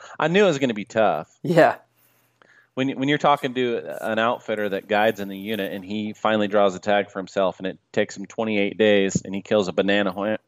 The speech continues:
Speaker 1: horn ram, I mean, you know what kind of hunt it is.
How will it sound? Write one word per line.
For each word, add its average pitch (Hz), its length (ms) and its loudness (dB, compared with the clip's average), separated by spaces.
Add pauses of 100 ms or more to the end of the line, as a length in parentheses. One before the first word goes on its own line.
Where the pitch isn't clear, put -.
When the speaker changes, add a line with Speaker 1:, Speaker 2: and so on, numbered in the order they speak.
(360)
Speaker 1:
horn 110 200 2
ram, 98 360 2
I 90 80 0
mean, 92 160 -4
you 101 100 -6
know 107 140 0
what 95 160 -2
kind 92 200 0
of 85 60 -2
hunt 92 200 -2
it 85 80 -4
is. 80 340 -6